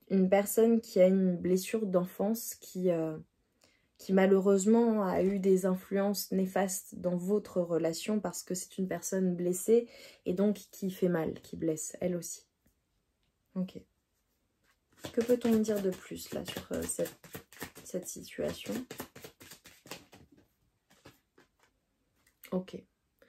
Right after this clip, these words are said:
Vous coupez. Vous coupez avec cette situation, euh, euh, avec tout ce qui aura été toxique, vous voyez, vous coupez. C'est terminé. Ça, c'est derrière vous. Et là, vous allez vers la récolte. Vous voyez ?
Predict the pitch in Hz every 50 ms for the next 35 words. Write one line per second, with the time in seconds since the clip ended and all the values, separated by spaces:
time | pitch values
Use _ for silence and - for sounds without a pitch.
0 | _ _ _ - 190 196 196 196 - 226 226 - 214 214 - _ _ _ _ _
1 | _ _ _ _ _ _ _ _ _ _ _ _ - 185 185 190 190 - 208 -
2 | 240 240 220 202 190 185 - - 190 185 - - - - - - 208 190 185 185
3 | 185 - - - 214 214 214 208 190 180 175 170 165 165 - - - - - -
4 | - - - 180 175 - - 180 180 190 185 - - 269 254 - - - 240 226
5 | 208 202 196 196 190 202 185 190 190 185 - - - 220 226 233 - - - _
6 | _ _ _ _ - 185 180 185 180 180 180 185 214 226 _ _ _ _ 175 185
7 | 190 - 214 185 190 185 175 - _ _ _ - - 196 185 196 185 175 175 190
8 | 190 185 160 - - - 220 208 - - 220 190 196 196 185 180 175 170 160 -
9 | - 160 - - - - _ _ _ _ - - - - - - _ - - 180
10 | 190 208 208 202 208 196 202 185 196 196 196 196 190 185 180 165 170 170 160 -
11 | - 151 - - - _ - - - _ _ _ _ - _ _ _ _ _ _
12 | _ - 170 170 170 170 165 165 165 175 202 -